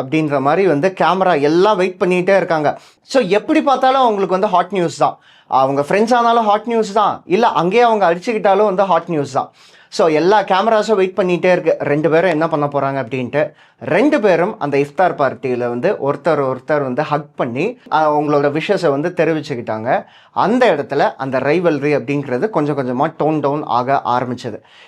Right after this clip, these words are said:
In fact, அந்த பார்ட்டி அப்புறம் பிரஸ் வந்து மீட் பண்ண பின்னாடி, ஆ, "எங்களுக்குள்ள இனிமே எந்த ஒரு தகராறும் இல்ல. நாங்க ரெண்டு பேரும் ரொம்ப நாளா வந்து டிராவல் ஆகிட்டே இருக்கோம். எங்களுக்குள்ள ஒரு சின்ன மனஸ்தாபம் அப்படிங்கிறது வந்து இருந்தது.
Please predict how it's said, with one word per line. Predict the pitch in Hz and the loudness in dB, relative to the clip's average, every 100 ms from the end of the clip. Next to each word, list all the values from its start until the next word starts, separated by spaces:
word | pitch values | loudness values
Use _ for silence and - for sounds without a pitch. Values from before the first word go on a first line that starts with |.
| - | -4
In | 214 | 0
fact, | 214 196 | 0 0
அந்த | 175 151 | 0 -2
பார்ட்டி | 151 180 180 180 160 151 | 2 2 2 -2 -2 -4
அப்புறம் | - 139 165 160 | -2 -2 0 -2
பிரஸ் | 147 160 165 | 0 -2 0
வந்து | 185 156 | -2 0
மீட் | 151 156 160 | -2 -4 -4
பண்ண | 139 | -6
பின்னாடி, | 127 123 123 123 226 - - _ - | -6 -6 -4 -2 -4 -6 -20 _ 0
ஆ, | 196 180 | 2 4
"எங்களுக்குள்ள | 185 220 226 208 208 190 | 4 2 0 2 0 0
இனிமே | 180 180 170 | -2 0 0
எந்த | 156 165 | 2 2
ஒரு | 151 147 | 2 0
தகராறும் | 147 139 156 151 147 | -2 0 2 2 0
இல்ல. | 139 123 147 - | -2 -2 -4 -4
நாங்க | 156 160 | -2 0
ரெண்டு | 151 151 160 | 0 0 0
பேரும் | 175 175 185 | 0 0 -4
ரொம்ப | - 127 147 170 | -6 -4 0 2
நாளா | 170 180 180 | 2 4 2
வந்து | 156 170 156 | 0 -4 0
டிராவல் | 151 160 | 2 2
ஆகிட்டே | 147 135 139 143 | 0 -2 0 0
இருக்கோம். | 123 139 185 247 - - _ | 0 -4 -6 -6 -18 -20 _
எங்களுக்குள்ள | 226 269 285 285 277 | 0 2 2 2 2
ஒரு | 226 185 | 2 0
சின்ன | 220 226 | -4 -2
மனஸ்தாபம் | 196 180 202 - 180 175 165 | 0 0 -2 0 0 0 -2
அப்படிங்கிறது | 143 165 165 151 143 | -2 -2 -2 -2 0
வந்து | 139 135 139 | 0 0 0
இருந்தது. | 143 170 131 180 214 | 0 0 0 -2 -4